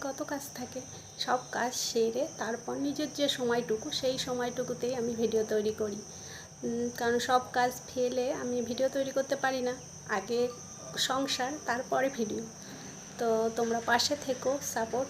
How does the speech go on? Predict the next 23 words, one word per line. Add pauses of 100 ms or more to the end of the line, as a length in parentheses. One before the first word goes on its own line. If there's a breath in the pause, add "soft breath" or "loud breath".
(120)
করো, (140)
আর (140)
ভিডিও
ভালো
লাগলে
লাইক
কমেন্ট
করো। (440 loud breath)
লাইক
কমেন্ট
করলে (100)
ভিডিও
বানানোর
আগ্রহটা
বাড়ে, (420 loud breath)
আর
চেষ্টা
করব
আমি
নতুন
নতুন
ভিডিও
দেওয়ার